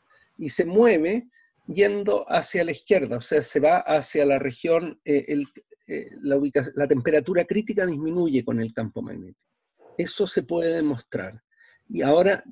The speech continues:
todavía eso lo calculamos, y hay gente que lo ha confirmado eso,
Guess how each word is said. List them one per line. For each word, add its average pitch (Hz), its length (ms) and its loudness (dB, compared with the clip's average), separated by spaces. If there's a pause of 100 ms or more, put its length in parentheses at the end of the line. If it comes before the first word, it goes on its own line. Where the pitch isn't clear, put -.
(100)
todavía 180 640 4
eso 185 240 4
lo 196 100 4
calculamos, 151 760 2
y 147 80 0
hay 151 240 2
gente 160 320 -4
que 156 100 -4
lo 147 80 2
ha 131 40 -6
confirmado 139 720 0
eso, - 320 -16